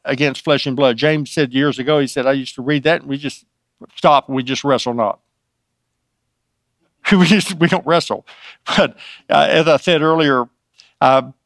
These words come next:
in high school, played football, and, um, we worked out all the way through the year, all year in the winter.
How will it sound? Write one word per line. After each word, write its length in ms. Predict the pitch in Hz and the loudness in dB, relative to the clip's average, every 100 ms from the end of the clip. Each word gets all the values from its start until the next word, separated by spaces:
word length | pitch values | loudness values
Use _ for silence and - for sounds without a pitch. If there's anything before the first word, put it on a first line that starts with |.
| _ _ _ - | _ _ _ -2
in 260 | 127 135 | 0 0
high 240 | - 190 214 | 0 0 0
school, 240 | - 147 | 0 0
played 240 | - 139 | 0 -2
football, 480 | - 240 - 131 135 _ _ _ _ _ _ - - | 0 0 4 2 2 _ _ _ _ _ _ -16 -2
and, 300 | 151 139 131 | 0 2 2
um, 340 | 127 120 123 - - | 2 2 -2 -14 -6
we 160 | 143 | -2
worked 280 | 151 151 143 | 0 0 2
out 240 | 127 117 - _ _ _ - | 2 2 0 _ _ _ 0
all 160 | 143 151 | 2 4
the 60 | |
way 140 | 131 127 | 2 -2
through 200 | 143 120 | -2 -2
the 80 | |
year, 200 | 120 139 - | 0 -2 0
all 340 | 131 127 120 - | 2 2 0 -8
year 340 | 135 139 139 120 | -2 0 0 -2
in 200 | 120 117 | -6 -12
the 60 | |
winter. 340 | 113 143 127 | -8 -6 -6